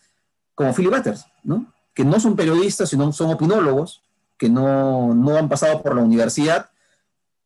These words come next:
para formarse como periodistas. Esa es una crítica. Otra crítica es que no necesariamente un periodista que ha pasado por la universidad va a ser bueno,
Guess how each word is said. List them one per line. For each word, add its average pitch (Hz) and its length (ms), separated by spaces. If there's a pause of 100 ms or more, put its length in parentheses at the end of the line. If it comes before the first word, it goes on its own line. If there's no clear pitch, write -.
(280)
para 120 220
formarse 147 420
como 123 180
periodistas. - 680 (1040)
Esa 143 160
es - 80
una 180 160
crítica. 226 500 (560)
Otra 220 280
crítica 214 440
es 107 300 (300)
que 117 100
no 156 140
necesariamente 180 720
un 170 140
periodista 147 340
que 151 80
ha 123 60
pasado 147 280
por 131 120
la 110 100
universidad 110 680 (240)
va 131 60
a 131 40
ser 123 120
bueno, 143 300